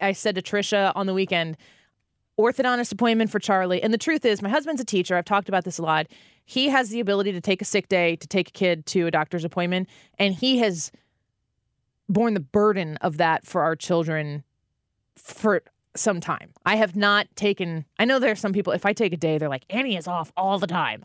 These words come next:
I'm, I really am not. <laughs> I really am not off all the time. But I'm a mom. I got four kids. They need to go places. And every once in a while, I'm gonna be the one who's gonna take 'em.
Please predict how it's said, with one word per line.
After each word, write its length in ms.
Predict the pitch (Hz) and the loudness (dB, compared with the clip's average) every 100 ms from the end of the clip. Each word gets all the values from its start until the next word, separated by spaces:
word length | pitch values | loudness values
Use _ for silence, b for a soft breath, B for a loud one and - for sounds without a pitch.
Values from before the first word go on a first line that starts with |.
| 220 | -2
I'm, 160 | 285 | 0
I 100 | 240 | 2
really 400 | 269 208 339 392 | 0 0 2 2
am 160 | 269 170 | 2 0
not. 460 | 156 170 208 - - | 2 2 2 -4 -8
<laughs> 440 | - - - - | -8 -4 -4 0
I 60 | 285 | 0
really 400 | 262 294 311 277 | 2 0 2 2
am 260 | 269 262 202 | 2 0 0
not 260 | 208 226 - - | 0 0 -4 -4
off 220 | 190 220 | -2 0
all 140 | 196 208 | -2 -2
the 80 | |
time. 340 | 196 180 190 208 b b b b 175 | 0 0 0 -4 b b b b 0
But 320 | 208 202 190 _ _ _ _ _ _ _ _ _ - | 2 4 0 _ _ _ _ _ _ _ _ _ -2
I'm 140 | 214 185 | -2 0
a 40 | |
mom. 500 | 185 202 247 302 359 - _ _ 190 | 2 2 2 0 -6 -12 _ _ 0
I 60 | |
got 160 | 190 175 | 0 0
four 200 | 196 185 | -2 -4
kids. 560 | - 247 294 339 - b b b 214 | 0 0 0 -6 -14 b b b -2
They 80 | |
need 160 | 220 214 | 0 0
to 40 | 175 | 0
go 220 | 190 208 | 2 2
places. 640 | 269 277 269 285 285 - b b b | 0 -2 -2 -2 -2 -4 b b b
And 120 | 190 | 0
every 160 | 208 226 | 2 2
once 280 | 220 214 214 | 0 0 -2
in 40 | |
a 20 | 214 | 0
while, 360 | 202 196 190 | 2 0 0
I'm 120 | 180 196 | 0 0
gonna 120 | 190 | 0
be 100 | 202 | 0
the 80 | 180 | 0
one 180 | 180 175 | 0 0
who's 160 | 175 | -2
gonna 200 | 156 165 | -2 -4
take 240 | 151 156 156 | 0 -2 -2
'em. 220 | 156 | -6